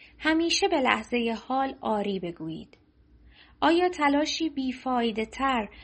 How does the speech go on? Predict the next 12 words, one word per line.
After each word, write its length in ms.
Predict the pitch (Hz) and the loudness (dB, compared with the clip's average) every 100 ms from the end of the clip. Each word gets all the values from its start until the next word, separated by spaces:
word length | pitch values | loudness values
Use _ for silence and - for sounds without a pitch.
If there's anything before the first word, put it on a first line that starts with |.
| - - | -20 -4
و 160 | 233 | -2
جنون 500 | 269 262 254 247 247 | 0 0 2 2 2
آمیزتر 840 | 240 233 226 226 220 - 262 294 254 | 0 0 0 -2 -4 -6 -4 -4 -4
از 220 | - 220 - | -6 -8 -6
ایجاد 500 | 226 226 233 233 233 | -8 -4 -2 -2 0
مقاومت 960 | 226 214 202 214 208 208 220 226 233 - | -2 -2 -2 -2 -2 -2 -2 -4 -6 -4
درونی 640 | 214 202 196 196 214 208 - - - - | -2 -2 -2 -2 -2 -4 -8 -20 -20 -10
در 220 | - 269 254 | -2 -2 2
برابر 540 | 240 240 233 247 254 | 4 4 0 0 -2
آنچه 400 | 262 254 247 254 | -2 -2 -4 -6
که 160 | 247 247 | -8 -8
همکنون 760 | 226 240 240 233 262 311 269 | -4 -2 -2 -4 -2 -2 -2